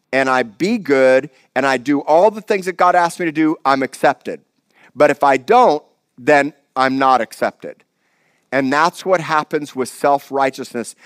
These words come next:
that only comes from the law. But Jesus was the culmination. Jesus fulfilled it all and did what we could never do. So now, if I look to the cross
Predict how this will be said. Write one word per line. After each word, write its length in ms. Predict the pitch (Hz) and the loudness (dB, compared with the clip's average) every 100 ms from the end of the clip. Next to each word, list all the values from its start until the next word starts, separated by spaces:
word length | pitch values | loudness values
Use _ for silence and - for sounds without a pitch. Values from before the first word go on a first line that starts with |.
| _ - | _ -2
that 160 | 131 - | 0 0
only 220 | 131 127 | -4 -6
comes 260 | - 117 - | -8 -10 -8
from 140 | 117 | -6
the 80 | 127 | -2
law. 380 | 165 147 92 - _ _ - | 2 2 0 -8 _ _ -4
But 240 | 143 143 | -2 -2
Jesus 720 | 113 143 226 247 165 156 - | -6 -4 -2 -2 0 0 -2
was 280 | 135 165 151 | -2 -2 -2
the 100 | 170 | -4
culmination. 800 | - 170 170 185 208 - 107 73 _ _ _ | -2 -2 0 0 -2 -6 -12 -14 _ _ _
Jesus 460 | 147 156 196 190 196 | -8 -6 -6 -8 -12
fulfilled 540 | - 196 - 180 175 | -4 -4 0 2 2
it 100 | 190 | 4
all 220 | 202 208 165 | 6 6 4
and 220 | 151 131 | 0 0
did 180 | 151 160 | 0 2
what 260 | 175 - | 0 -2
we 200 | 139 147 | -2 -4
could 280 | 151 180 151 | -2 -6 -4
never 360 | 135 127 165 165 | -2 -2 -2 -2
do. 400 | 214 214 101 - _ _ - | 2 2 0 -10 _ _ -4
So 140 | 156 | -2
now, 460 | 147 185 254 180 160 | 0 0 2 2 2
if 200 | 151 143 | 2 2
I 120 | 135 | 2
look 340 | 127 143 - | 0 -4 -4
to 80 | 196 | -4
the 100 | 202 | -4
cross 560 | - 190 185 214 - | 0 2 4 2 -4